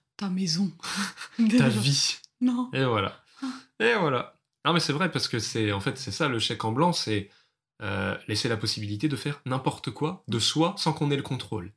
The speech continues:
Speaker 2: Et là, c'est flippant parce que à partir du moment où tu le poses, euh, là où tu dois le poser, enfin bref, à partir du moment où tu le fais et où tu signes, c'est genre, maintenant, c'est plus moi qui gère.
Speaker 1: Mm.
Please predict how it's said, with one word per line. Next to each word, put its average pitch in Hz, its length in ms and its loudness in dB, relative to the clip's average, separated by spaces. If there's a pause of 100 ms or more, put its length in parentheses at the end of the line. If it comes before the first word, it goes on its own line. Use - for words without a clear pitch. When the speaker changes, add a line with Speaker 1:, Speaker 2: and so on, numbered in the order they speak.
Speaker 2:
Et 110 100 -2
là, 170 280 0
c'est - 200 -6 (140)
flippant 165 500 -6
parce 127 240 -6
que 98 380 -6
à - 400 -20
partir 123 200 -2
du 127 120 -2
moment 131 240 4
où 123 80 0
tu - 120 -4
le 113 80 -2
poses, 120 420 2
euh, 101 180 -2
là 104 100 0
où 104 80 2
tu 101 140 -10
dois 110 140 0
le 104 80 0
poser, 107 260 -2
enfin 117 160 -4
bref, 113 160 -2
à 110 60 0
partir 113 220 -6
du 120 60 -6
moment 131 200 0
où 127 40 0
tu 127 120 -4
le 110 40 -2
fais 135 220 -2
et 120 40 -2
où 113 120 -2
tu 110 160 -6
signes, 160 420 2 (440)
c'est 117 160 -6
genre, 127 380 0 (100)
maintenant, 180 260 -4
c'est - 160 -6
plus - 160 -6
moi 127 120 -2
qui 120 200 -8
gère. 107 340 -8 (140)
Speaker 1:
Mm. 202 60 -14